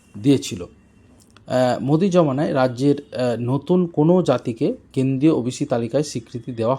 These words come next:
হয়নি। উপরন্তু গত তিন জানুয়ারি, আহ, জাতীয় ওবিসি কমিশনের সচিব,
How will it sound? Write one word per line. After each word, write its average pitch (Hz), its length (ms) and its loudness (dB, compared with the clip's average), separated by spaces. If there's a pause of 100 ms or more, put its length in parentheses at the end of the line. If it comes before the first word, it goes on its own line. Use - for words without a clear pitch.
হয়নি। 101 280 -4 (720)
উপরন্তু 170 680 4 (340)
গত 135 360 2 (100)
তিন 202 280 2
জানুয়ারি, 135 520 0 (520)
আহ, 131 180 0
জাতীয় 135 460 0
ওবিসি 156 460 -2
কমিশনের 147 540 -2
সচিব, 127 500 -2